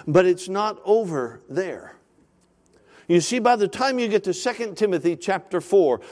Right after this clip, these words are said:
the Apostle Paul is writing to Timothy, who is now engaged in ministry. And Paul knows he's gonna die.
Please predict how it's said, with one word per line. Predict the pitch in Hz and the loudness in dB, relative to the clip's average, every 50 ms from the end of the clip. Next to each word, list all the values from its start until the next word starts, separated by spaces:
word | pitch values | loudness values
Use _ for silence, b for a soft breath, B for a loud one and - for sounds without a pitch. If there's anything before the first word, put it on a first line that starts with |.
| B B | B B
the | B 170 175 | B 4 4
Apostle | 170 - 185 220 247 220 233 247 | 4 4 0 -2 -2 -2 -4 -2
Paul | 180 196 214 208 208 | 2 2 4 4 4
is | 202 185 147 | 2 2 2
writing | 180 208 214 214 220 220 208 | 2 2 4 2 2 0 -2
to | 180 180 | -6 -6
Timothy, | 156 - 220 220 214 196 - 202 214 185 B B B B B | -4 -2 0 2 2 2 2 0 0 -2 B B B B B
who | 196 208 196 | 6 8 8
is | 180 175 - 175 | 8 6 4 0
now | 196 214 226 226 233 | 0 2 2 2 2
engaged | 233 220 208 190 170 220 233 233 208 180 160 - | 2 2 2 2 2 2 2 2 -2 -6 -4 -2
in | 220 233 220 214 | -2 0 2 2
ministry. | 214 202 202 185 - - - 185 202 226 240 220 - - - _ _ _ _ _ _ _ _ _ _ _ _ _ _ _ _ _ _ _ _ _ _ _ _ _ _ _ _ _ _ _ _ _ _ _ _ _ _ _ _ _ _ _ _ _ - | 0 2 0 -2 -2 -2 0 0 0 0 0 -4 -10 -18 -20 _ _ _ _ _ _ _ _ _ _ _ _ _ _ _ _ _ _ _ _ _ _ _ _ _ _ _ _ _ _ _ _ _ _ _ _ _ _ _ _ _ _ _ _ _ 0
And | 190 202 180 | 0 0 0
Paul | 131 185 247 254 254 262 | -2 0 2 2 2 2
knows | 247 240 240 247 214 170 | 2 2 2 2 0 -2
he's | 233 240 202 165 | -4 -4 -4 -2
gonna | - 220 226 226 214 | 0 0 0 0 2
die. | 185 214 202 180 151 113 - - | 2 2 2 2 0 -2 -8 -16